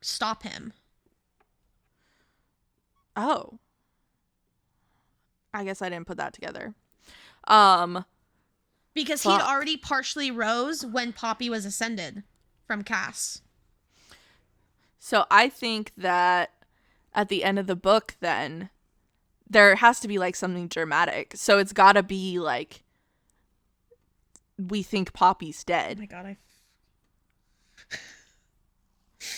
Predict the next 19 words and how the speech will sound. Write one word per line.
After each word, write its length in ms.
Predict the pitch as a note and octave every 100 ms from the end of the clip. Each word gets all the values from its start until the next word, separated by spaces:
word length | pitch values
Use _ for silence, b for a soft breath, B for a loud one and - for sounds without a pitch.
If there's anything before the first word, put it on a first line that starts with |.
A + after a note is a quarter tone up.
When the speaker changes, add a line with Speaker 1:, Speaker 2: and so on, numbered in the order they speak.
| B B -
Speaker 1:
Yeah. 360 | A#3 A3 G3
Speaker 2:
You 60 | G3
know? 380 | F#3 E3+ G#3+ F4+ _ _ _ _ _ _ _ _ _ _ _ _ _ _ _ _ _ _ _ _ _ _ _ _ _ _ _ _ _ _ -
Yeah, 260 | D#3+ F3+ -
that's 180 | A#3 G#3 D4
what 40 | G#3
Speaker 1:
Alright. 40 |
Speaker 2:
I'm 80 | G3
gonna 120 | F3+
go 160 | D3+ G#2+
with. 180 | C#2 G3 _ _ _ _ _ _ _ _ _ _ _
Speaker 1:
I 100 | A#3+
Speaker 2:
What 40 | A#3
about 100 | F3+
Speaker 1:
have 80 | F3
no 60 |
Speaker 2:
you? 40 | F3
Speaker 1:
idea, 340 | F#3 B2+ G#3+ _ _ _ _ _ _ -
honestly. 540 | - A3 - G#3+